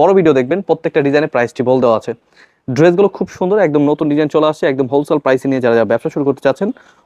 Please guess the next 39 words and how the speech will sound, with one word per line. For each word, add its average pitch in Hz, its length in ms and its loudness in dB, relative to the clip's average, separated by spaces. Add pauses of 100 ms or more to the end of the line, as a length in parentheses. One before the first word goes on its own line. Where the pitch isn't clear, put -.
(140)
অবশ্যই 170 300 0
আমাদের 147 240 -2
থেকে 156 200 -6
নিয়ে 170 140 -2 (140)
ব্যবসা 117 240 -6
শুরু 123 120 -8
করতে 107 140 -8
পারেন। 107 200 -4
সামনে 135 200 0
যেহেতু 147 200 2
ঈদের 165 140 0
সিজন, 175 200 -2 (460)
একদম 147 280 2
প্রিমিয়াম 202 340 2
কোয়ালিটির 170 280 0
ড্রেস 143 200 2
কিন্তু 151 180 -2
আমাদের 135 220 0
থেকে 139 160 -2
পেয়ে 147 140 0
যাবেন। 165 180 2 (460)
অবশ্যই 160 380 2
ড্রেসগুলো 139 380 2
দেখে 147 200 2
বেছে 147 240 2
স্ক্রিনশট 175 380 -4
পাঠিয়ে 160 240 -2
অর্ডার 117 180 0
করে 127 140 2
ফেলতে 143 180 -2
পারেন। 175 200 -2
আমাদের 139 240 2
স্ক্রিন 196 160 0
দেওয়া 190 120 0
নাম্বারে 180 260 4
WhatsApp 135 320 0
ইমো 127 140 -2
নাম্বার 131 220 0
রয়েছে, 160 200 0